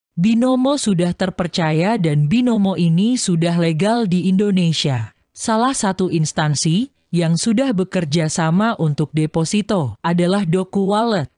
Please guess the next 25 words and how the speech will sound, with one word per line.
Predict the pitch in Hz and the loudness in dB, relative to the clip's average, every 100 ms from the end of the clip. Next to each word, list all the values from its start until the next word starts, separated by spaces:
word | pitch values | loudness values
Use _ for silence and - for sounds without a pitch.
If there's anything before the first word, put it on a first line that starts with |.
| - | -4
dan | 170 220 226 | 0 2 2
Doku | 247 269 233 220 | 2 0 0 0
Wallet | 226 226 196 - | 0 0 -2 -4
itu | 175 - 220 233 | -4 -2 -2 -2
sendiri | - 240 208 202 226 254 | 0 2 4 4 2 2
sudah | - 170 160 160 | 0 0 0 0
O | 165 | 0
J | 156 185 | 0 -2
K, | 190 190 139 107 _ _ 147 | -2 -2 -4 -8 _ _ -4
jadi | 151 180 170 233 262 | -2 0 2 2 2
sudah | 208 180 185 196 | 0 0 0 0
paling | 165 160 170 | -2 0 0
aman. | 185 196 196 131 104 _ _ _ _ _ _ _ _ _ - | 0 0 0 -2 -6 _ _ _ _ _ _ _ _ _ -4
Dibawa-bawa | 165 185 185 185 190 175 165 175 175 | 0 2 2 2 2 0 2 0 0
Indra | 175 170 180 208 214 | 0 2 2 -2 -2
Kents | 175 156 - | -2 -2 -2
soal | 185 208 240 | 0 0 0
legalitas | 226 185 208 208 196 214 220 | 0 0 0 0 0 -2 -2
Binomo, | 180 233 233 202 160 143 226 | 0 2 2 2 2 2 -2
Doku | - 165 190 - 262 | -2 -2 0 0 0
buka | 196 190 - 233 | 0 -2 -2 -2
suara | 226 196 170 170 185 | 0 0 0 0 0
pertama | - 180 175 170 165 175 | -2 -4 -2 0 0 0
kamu | 165 170 214 247 | 0 2 2 2
mau | 233 220 | 0 0